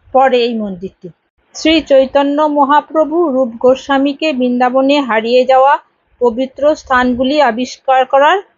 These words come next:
নির্দেশ দিয়েছিলেন। বছরের পর বছর অনুসন্ধানের পর রূপ গোস্বামী অবশেষে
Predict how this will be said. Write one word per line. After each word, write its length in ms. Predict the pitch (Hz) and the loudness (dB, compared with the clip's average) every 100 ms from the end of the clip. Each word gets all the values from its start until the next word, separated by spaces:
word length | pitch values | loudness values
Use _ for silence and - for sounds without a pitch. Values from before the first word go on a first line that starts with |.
| _ | _
নির্দেশ 480 | 233 240 214 302 339 - | -6 -6 -2 -2 -2 -4
দিয়েছিলেন। 420 | 233 226 - 165 | -4 -4 -10 -10
বছরের 540 | 254 262 349 330 330 311 | -6 -4 -4 0 -2 0
পর 320 | 311 311 302 | 2 2 2
বছর 420 | 269 262 302 311 | 0 0 0 0
অনুসন্ধানের 880 | 269 262 269 285 294 285 294 302 302 | 0 -2 -2 -6 -4 -4 -2 -4 -4
পর 380 | - 262 285 254 | 0 2 2 0
রূপ 180 | 226 | -4
গোস্বামী 580 | 220 247 247 - 262 285 | -6 -4 -4 -4 -6 -6
অবশেষে 720 | 302 196 220 - 247 - 349 | -6 -8 -8 -6 -8 -4 -4